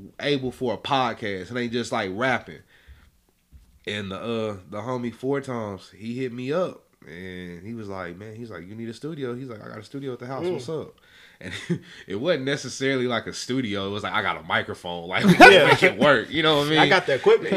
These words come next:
Speaker 1: Yeah, you know, basically.
Speaker 2: <laughs> Put
Speaker 1: So
Speaker 2: that
Speaker 1: he's
Speaker 2: shit
Speaker 1: like, you know, "Let's
Speaker 2: together.
Speaker 1: try and figure it out." So,
Speaker 2: Yeah.
Speaker 1: uh, I originally had one co-host 'cause, like, Four Times was just supposed to be the camera guy.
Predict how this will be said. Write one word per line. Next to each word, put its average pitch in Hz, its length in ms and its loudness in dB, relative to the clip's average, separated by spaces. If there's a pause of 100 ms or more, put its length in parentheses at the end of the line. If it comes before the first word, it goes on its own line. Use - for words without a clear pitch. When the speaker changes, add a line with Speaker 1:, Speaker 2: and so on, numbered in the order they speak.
Speaker 1:
Yeah, 233 220 12
you 226 120 12
know, 226 200 12
basically. 196 540 10
Speaker 2:
<laughs> - 0 -
Put 135 60 0
Speaker 1:
So 175 200 8
Speaker 2:
that 180 60 8
Speaker 1:
he's - 80 4
Speaker 2:
shit 165 60 2
Speaker 1:
like, 175 200 10
you 196 60 6
know, 190 100 12
"Let's 185 180 12
Speaker 2:
together. 156 140 8
Speaker 1:
try 190 60 10
and 185 100 4
figure 196 220 4
it 190 80 4
out." 202 260 4
So, 165 320 4
Speaker 2:
Yeah. 120 220 -6 (280)
Speaker 1:
uh, 147 580 2 (540)
I 135 140 6
originally 170 420 2
had 170 200 4 (100)
one 165 240 2
co-host 131 560 2
'cause, - 260 -4
like, 110 320 -4
Four 196 220 0
Times 151 260 -2
was 131 120 -8
just 127 260 -4
supposed 123 380 -4
to 117 40 -14
be 117 120 -4
the 87 80 -6
camera 147 420 -4
guy. 73 220 -10